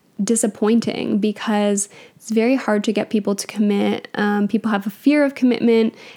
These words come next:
Everybody kind of has their own mental and emotional issues that they're working through. And so I think one of the takeaways from two thousand nineteen for me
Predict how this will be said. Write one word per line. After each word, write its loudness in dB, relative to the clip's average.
Everybody 4
kind 0
of 0
has 0
their 0
own 2
mental 0
and 2
emotional 2
issues 0
that -2
they're 2
working 2
through. 2
And 4
so 2
I 2
think 0
one 2
of 2
the 2
takeaways 0
from 0
two 0
thousand 2
nineteen 0
for -2
me 2